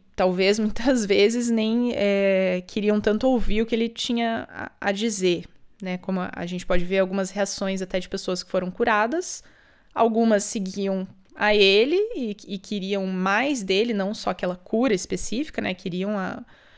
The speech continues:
a salvação, né? O que Jesus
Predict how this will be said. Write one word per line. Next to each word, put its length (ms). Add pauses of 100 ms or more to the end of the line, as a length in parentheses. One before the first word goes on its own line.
(280)
a 80
salvação, 720
né? 160
O 60
que 220
Jesus 640